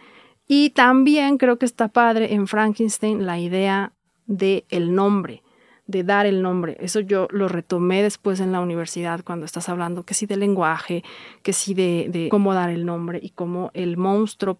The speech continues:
pide que le den un nombre porque lo que le hace falta es dar el nombre, ¿no? O sea, y esto viene de una cultura judía, ahí como que, o sea, no, no sé mucho, pero me acuerdo más o menos que eso lo veíamos en la universidad.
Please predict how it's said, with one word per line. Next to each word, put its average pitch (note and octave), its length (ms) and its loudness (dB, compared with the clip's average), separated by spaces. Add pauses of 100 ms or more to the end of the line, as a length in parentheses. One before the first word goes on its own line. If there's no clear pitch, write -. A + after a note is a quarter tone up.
(120)
pide A#3+ 320 4
que A3 100 4
le G3 100 2
den F#3+ 160 2
un F#3 120 0
nombre F3+ 440 -2
porque E3+ 560 -6
lo F#3 180 0
que F#3 140 -4
le F#3 120 2
hace F#3 200 0
falta F#3 580 0
es F3 340 -6 (340)
dar G3 260 2
el E3+ 120 -4
nombre, D#3+ 320 -10
¿no? - 140 -8
O A3 80 -8
sea, F#3 140 -8 (320)
y G#3+ 80 2
esto G#3 140 0
viene G3+ 160 4
de G3+ 60 4
una G3 120 2
cultura F#3 260 -2
judía, F3+ 640 2
ahí F3 320 -4
como E3+ 220 -8
que, D#3+ 220 -10
o - 40 -10
sea, - 120 -2
no, F#3+ 120 2
no G#3 140 4
sé G#3+ 120 4
mucho, A3 340 2
pero E3 200 -2
me E3 100 -4
acuerdo C4 400 4
más A3+ 180 6
o G#3+ 40 2
menos F#3+ 260 0
que F#3+ 100 -8
eso F3+ 160 -6
lo E3 100 -6
veíamos E3+ 400 -6
en F3+ 80 -8
la F3+ 80 -6
universidad. G3 600 -2